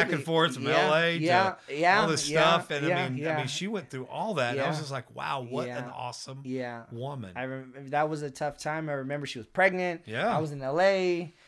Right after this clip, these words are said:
Speaker 2: I came back to Oklahoma. I leave, and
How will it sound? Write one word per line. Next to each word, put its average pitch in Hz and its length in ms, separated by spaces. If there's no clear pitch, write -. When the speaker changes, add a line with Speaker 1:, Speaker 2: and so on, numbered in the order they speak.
Speaker 2:
I 143 160
came 156 180
back 143 180
to 151 60
Oklahoma. 185 540
I 147 140
leave, 196 580
and 139 320